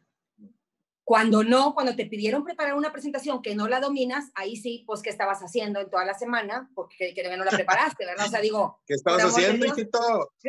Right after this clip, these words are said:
Speaker 1: ¿qué andas haciendo, hijito, verdad? Lo ideal es prepararnos. Generalmente tienes varios días de anticipación, te tienen que avisar tres días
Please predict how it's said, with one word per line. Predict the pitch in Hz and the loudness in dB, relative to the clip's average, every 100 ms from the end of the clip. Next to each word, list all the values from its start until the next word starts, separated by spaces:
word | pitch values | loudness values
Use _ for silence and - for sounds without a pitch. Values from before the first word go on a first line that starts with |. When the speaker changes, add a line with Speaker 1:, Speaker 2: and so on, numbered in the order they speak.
| 285 | -2
Speaker 1:
¿qué | 262 | 0
andas | 285 294 | 2 0
haciendo, | 269 311 392 | -2 -2 -2
hijito, | 330 285 240 | -4 -4 -4
verdad? | 247 311 311 - - _ - | -2 -2 -4 -14 -20 _ -8
Lo | 254 269 | 0 2
ideal | 262 247 247 294 262 | 2 0 -2 -4 -6
es | 247 254 _ | -6 -8 _
prepararnos. | - 247 233 220 240 240 180 - | -6 -4 -4 0 0 -2 -8 -14
Generalmente | 220 226 277 311 330 330 | -10 -6 -6 -6 -10 -6
tienes | 294 311 320 _ _ | -6 -6 -8 _ _
varios | - 208 226 277 262 | -6 -2 -2 -4 -4
días | 226 247 | -4 -2
de | 262 | -2
anticipación, | 247 214 214 190 170 196 240 | -6 -10 -8 -8 -6 -6 -4
te | 233 | -6
tienen | 233 247 | -4 -4
que | 254 | -2
avisar | 269 - 247 262 - _ _ - | -2 0 0 0 -6 _ _ 2
tres | 254 262 262 | 6 6 4
días | 262 | 0